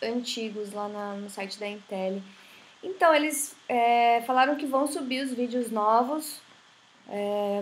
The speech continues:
mas não tem data, não sei exatamente quando. Por hora, os meus treinamentos eu tô colocando nas minhas redes sociais, no Facebook e, e no YouTube. Então, as aulas, é, que nós assistimos nas terças,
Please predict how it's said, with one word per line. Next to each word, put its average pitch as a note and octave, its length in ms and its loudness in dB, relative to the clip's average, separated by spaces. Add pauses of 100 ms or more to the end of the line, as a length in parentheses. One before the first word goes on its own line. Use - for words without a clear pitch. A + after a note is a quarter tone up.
mas A3+ 280 -2
não A#3+ 200 0
tem C4+ 200 0
data, A3+ 400 2
não A3+ 120 -4
sei A#3 140 -6
exatamente A3 640 -8
quando. C4+ 500 0 (460)
Por D4 180 2
hora, D#4+ 380 8
os C4 200 -6
meus C4+ 220 0
treinamentos C4 560 -2
eu C#4 100 -4
tô C#4 80 -4
colocando C4+ 720 -2 (320)
nas A3+ 300 -2
minhas A#3+ 240 -2
redes A#3+ 240 -2
sociais, B3 560 -2
no C#4+ 80 -2
Facebook B3+ 840 -4
e, B3 360 -2
e A3+ 200 -2
no A3+ 420 -2
YouTube. A#3 720 -6 (440)
Então, A3 420 0
as A3+ 160 -2
aulas, A3+ 420 -2 (600)
é, F#3+ 400 -2
que G#3 80 -16
nós G#3 180 -4
assistimos G#3+ 600 -6
nas G#3 320 -8 (240)
terças, C4+ 560 0